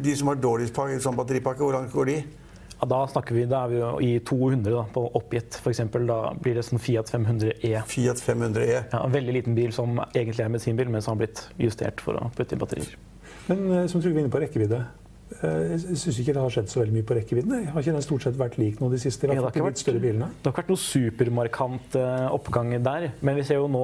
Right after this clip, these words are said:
Speaker 2: at nå som den neste generasjonen kommer, for eksempel med den, eh, konseptbilen som kommer fra Volkswagen,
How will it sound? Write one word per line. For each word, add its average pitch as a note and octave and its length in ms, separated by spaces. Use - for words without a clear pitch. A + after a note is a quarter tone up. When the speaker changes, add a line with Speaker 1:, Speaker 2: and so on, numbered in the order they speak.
Speaker 2:
at B2 160
nå C3 180
som C3 140
den C3 200
neste C3+ 260
generasjonen B2+ 340
kommer, C3+ 340
for - 100
eksempel A2+ 320
med A2+ 220
den, A2+ 300
eh, A2+ 560
konseptbilen A#2 480
som A2+ 100
kommer A2+ 140
fra A#2 180
Volkswagen, C3 480